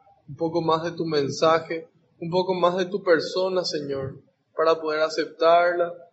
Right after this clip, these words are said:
y llevarla a la práctica y que eso sea de bendición para nosotros y para todas las personas que se encuentren con nosotros. Te pido que tú vayas por delante,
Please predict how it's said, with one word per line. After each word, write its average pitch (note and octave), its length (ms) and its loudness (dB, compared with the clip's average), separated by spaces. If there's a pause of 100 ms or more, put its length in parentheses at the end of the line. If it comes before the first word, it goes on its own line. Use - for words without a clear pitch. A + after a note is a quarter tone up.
(120)
y E3+ 140 -12
llevarla D#3+ 400 2
a E3 40 2
la D#3 200 2
práctica D#3 460 0
y D3+ 100 -4
que D3+ 140 -2
eso D#3+ 180 -4
sea D#3+ 300 -2
de D#3+ 100 -2
bendición D#3+ 600 -6
para D#3+ 200 -4
nosotros F3 760 -8 (280)
y E3 60 -16
para E3 220 2
todas F3+ 320 4
las F3+ 140 -2
personas F3 560 -4
que E3+ 120 -6
se E3+ 140 -8
encuentren D3+ 560 -8
con D3+ 120 -10
nosotros. D3 540 -12 (680)
Te E3+ 100 -2
pido F#3 320 -4
que F#3 120 0
tú G3+ 280 -4
vayas F3+ 360 4
por F3+ 220 -2
delante, D#3+ 880 2